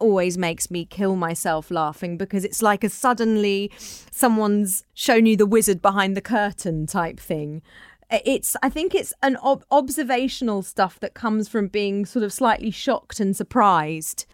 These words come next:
Uh, my friend Luke is really good at picking me up on, on things.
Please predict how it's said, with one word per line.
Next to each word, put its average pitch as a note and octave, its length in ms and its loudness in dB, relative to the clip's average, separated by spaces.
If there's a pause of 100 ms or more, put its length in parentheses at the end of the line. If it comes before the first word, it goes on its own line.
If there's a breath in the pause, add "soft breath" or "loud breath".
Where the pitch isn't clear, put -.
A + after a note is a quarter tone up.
(160)
Uh, A3+ 140 4
my B3+ 200 4
friend D4 380 0
Luke C#4 340 -2
is G#3 220 0
really B3 400 2
good B3+ 220 4
at - 120 -4
picking A3+ 360 -2
me G#3+ 120 2
up G#3+ 240 -2
on, E3+ 280 -2 (100)
on F#3+ 200 0
things. D#3+ 680 -6